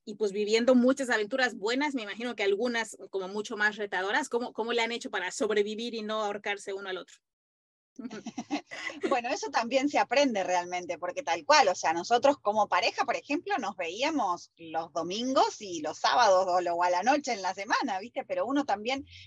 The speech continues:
Speaker 2: llegábamos a horarios distintos, uno también está súper cansado de todo el día.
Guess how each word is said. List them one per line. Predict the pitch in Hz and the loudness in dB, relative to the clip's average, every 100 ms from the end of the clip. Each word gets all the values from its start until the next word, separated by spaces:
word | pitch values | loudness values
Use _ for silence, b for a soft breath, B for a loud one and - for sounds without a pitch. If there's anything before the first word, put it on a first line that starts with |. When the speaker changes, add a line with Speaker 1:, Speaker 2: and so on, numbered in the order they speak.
| - | -8
Speaker 2:
llegábamos | 202 214 254 247 226 | -2 4 4 4 2
a | 196 | 2
horarios | 196 220 226 202 | 2 2 0 -6
distintos, | 185 - 370 269 180 180 | -12 -8 -2 -2 -2 -4
uno | 226 240 | -4 -2
también | 196 190 214 | -2 -4 -6
está | 226 196 196 | -4 -4 -4
súper | 214 233 175 | -2 -2 0
cansado | 160 156 208 220 185 | 0 0 2 2 2
de | 160 | -2
todo | 196 202 | -2 -2
el | 175 | 0
día. | 269 254 160 | 2 2 2